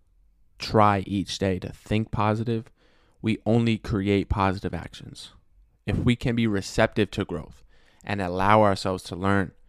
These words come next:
this will return, shift our thinking,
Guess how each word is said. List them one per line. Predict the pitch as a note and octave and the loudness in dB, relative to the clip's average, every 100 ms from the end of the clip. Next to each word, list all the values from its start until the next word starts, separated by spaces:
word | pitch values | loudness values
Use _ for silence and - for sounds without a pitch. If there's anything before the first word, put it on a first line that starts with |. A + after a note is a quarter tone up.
| _ _ _ _ _ _ _ _ _ _ _ _ | _ _ _ _ _ _ _ _ _ _ _ _
this | A#2 A#2+ - | 2 2 2
will | A#2+ | 0
return, | G#2 G#2+ - - A#2 A#2+ G#2 A#2+ _ _ _ _ _ _ | 0 -2 -4 -2 0 0 -2 -8 _ _ _ _ _ _
shift | - - B2 - | -8 -2 -2 0
our | G#2+ G#2 | 0 0
thinking, | G2 G#2+ G2 - | -2 -4 -8 -14